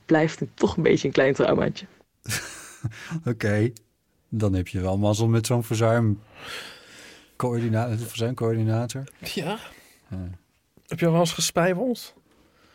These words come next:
Speaker 2: Ja, vast wel.
Speaker 3: Ja?
Speaker 2: Maar niet, maar, maar niet heel indrukwekkend of zo. Er is wel een akkefietje geweest, ook bij Engels, in mijn examenjaar. Maar wat dat nou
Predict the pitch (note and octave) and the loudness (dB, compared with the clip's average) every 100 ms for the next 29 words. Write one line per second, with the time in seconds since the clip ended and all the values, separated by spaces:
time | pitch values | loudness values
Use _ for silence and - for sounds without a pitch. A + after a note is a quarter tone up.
0 | - - - - - - _ _ _ _ | -20 -20 -20 -20 -20 -20 _ _ _ _
1 | _ _ - F2 E2+ - - F#2 - F#2+ | _ _ -10 -6 -6 -6 -4 -4 0 0
2 | F2 E2+ - _ - D#3 C4 F4+ F#2+ F#2 | 0 -2 -8 _ 2 6 6 4 2 2
3 | F#2 - - - - G2 F2 - G2 F#2 | 0 -2 -12 -20 -8 -4 -4 -4 -2 0
4 | F#2 G2+ G#2 G#2+ G#2+ A2 G#2+ G2+ F#2+ G#2+ | 2 2 2 2 2 2 0 0 -2 0
5 | G#2+ G2 - F#2+ F2+ F#2 - - - - | -2 -4 -6 -4 -4 -4 -8 -14 -20 -20
6 | - _ _ G2 F#2 G2+ G#2 A2 A2 _ | -20 _ _ -4 -2 2 2 0 -4 _
7 | - A2 - - A#2 A2+ - A2 A2 A2 | -10 -8 -6 -6 -4 -4 0 4 6 4
8 | G#2+ G#2+ C3 B2 G#2 G2+ G2 G2+ D3+ - | 2 -2 -2 0 0 2 2 0 -2 -8
9 | - _ _ A2 G2+ G2 G2+ - A2+ A#2 | -10 _ _ -2 0 0 0 0 0 2
10 | F#2 F2 F2+ D3+ - _ _ _ _ _ | 0 0 -2 -6 -8 _ _ _ _ _
11 | _ _ _ _ _ _ _ _ _ _ | _ _ _ _ _ _ _ _ _ _
12 | _ F#2+ D#2+ G#2+ A2+ G2+ F2+ | _ -12 -10 -10 -8 -6 -6